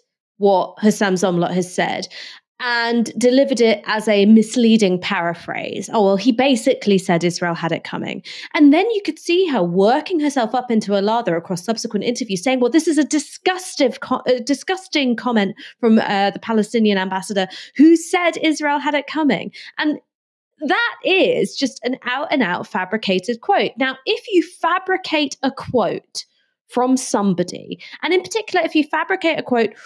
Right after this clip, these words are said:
from the head of the Palestinian mission at a time where Israel is at war with a section of the Palestinian population, you should be held to account for that. Now, at the very least, what that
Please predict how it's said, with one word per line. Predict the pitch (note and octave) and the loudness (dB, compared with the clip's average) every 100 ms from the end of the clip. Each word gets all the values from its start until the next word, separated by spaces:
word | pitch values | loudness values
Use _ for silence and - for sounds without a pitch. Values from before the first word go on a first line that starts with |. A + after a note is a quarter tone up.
| - | -6
from | - B3 | 0 2
the | A#3 | 2
head | D#4+ | 0
of | G4 | -2
the | D4+ | -4
Palestinian | - C4+ C4+ - C#4 B3+ A#3 | -4 -2 -2 0 2 4 4
mission | A#3 A#3 A#3+ A3 | 2 0 -4 -6
at | G#3+ - | -6 -8
a | |
time | A3+ - C#4 F4 D4 | -10 -4 0 2 2
where | G3+ - | 2 -2
Israel | G3+ C4+ C#4+ C#4 - | 0 0 -2 -4 0
is | A#3+ - G#3+ | -2 -2 -6
at | G#3+ G#3 | -6 -6
war | G3+ A#3+ C4+ E3 - - A3+ _ _ _ _ | -2 2 4 2 0 -4 -6 _ _ _ _
with | G#3 G3+ F#3 - _ _ _ _ _ _ _ _ _ _ | 2 4 2 -2 _ _ _ _ _ _ _ _ _ _
a | G3 | -2
section | A3+ - A3 | -2 0 0
of | |
the | F#3 | 0
Palestinian | G#3+ G3 G3 - A#3 G3 F#3+ | -2 -4 -2 2 4 4 2
population, | G3+ F#3+ F#3+ A3+ A3+ E3 - A3 A3 - - - _ _ _ | 0 0 2 0 0 -2 -2 -4 -6 -14 -20 -20 _ _ _
you | D4 F4 A4+ | 4 6 6
should | B4 - G#4+ A#4 - | 4 2 2 2 -2
be | B3+ G#3 D#4+ | 0 2 0
held | - G4 A3+ G3 B3 D#4 - _ - | 0 0 0 2 2 0 -6 _ -2
to | F4+ | 0
account | F4 F4 G4 G#4+ B3+ | 2 -2 0 -2 0
for | A3+ | -2
that. | E3+ - - - - - - | -2 -4 -12 -16 -20 -20 -4
Now, | E4 F4 - | -2 -2 -4
at | E4 | -2
the | D#4+ | 0
very | C#4 G#4+ F4+ | -2 2 4
least, | C4 E4+ A#3+ E3+ - C4 | 4 2 0 -2 -2 -2
what | B3+ - | -2 -2
that | A#3 | -4